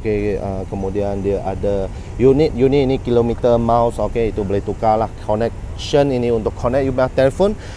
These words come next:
Okey, boleh dengar music, boleh navigation, ah, itu G P S, boleh, ah, orang incoming call, you boleh tahu siapa call you lah. Optional info, ah, ini untuk tengok trip kat luar punya. Brightness, okey, lagi terang ke, you mau lagi gelap ke pun boleh. Ah, itu luar punya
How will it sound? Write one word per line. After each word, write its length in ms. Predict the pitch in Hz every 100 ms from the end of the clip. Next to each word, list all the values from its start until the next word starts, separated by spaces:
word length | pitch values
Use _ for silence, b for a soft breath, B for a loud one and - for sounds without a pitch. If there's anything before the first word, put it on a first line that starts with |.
| B
Okey, 160 | 131 156
boleh 240 | 139 131
dengar 320 | 123 123 127
music, 480 | 127 127 123 127 139
boleh 400 | 113 120 117 113
navigation, 800 | 117 110 107 113 113 135 131 135 -
ah, 160 | 107 107
itu 160 | 120
G 80 | 107 110
P 80 | 120
S, 240 | 143 -
boleh, 640 | 117 110 110 107 104 101
ah, 240 | 76 95 -
orang 320 | 101 110 110 101 B B -
incoming 400 | 110 117 117 117
call, 320 | 113 117 113
you 20 | 107
boleh 160 | 107 -
tahu 160 | 104
siapa 240 | 104 98 101
call 240 | 110 104
you 160 | 117 123
lah. 80 | - B B B
Optional 720 | 139 156 - 151 156 160 147
info, 560 | 143 131 147 147 143
ah, 160 | 120 101
ini 160 | 101 110
untuk 240 | 107 117 110
tengok 320 | 107 107 104
trip 240 | - 135
kat 160 | - 98
luar 240 | 107 110
punya. 400 | 104 113 180 202 B B -
Brightness, 560 | 139 151 160 185 -
okey, 240 | 123 131 156
lagi 240 | 127 123
terang 480 | 123 120 123 127 131
ke, 160 | 123 127
you 80 |
mau 160 | 120 120
lagi 240 | 113 113
gelap 400 | 110 117 117 117
ke 80 | 123
pun 240 | 110 117 110
boleh. 320 | 120 165 180 B B B - -
Ah, 240 | 110 104
itu 240 | 107 127
luar 240 | 127 135 127
punya 160 | 131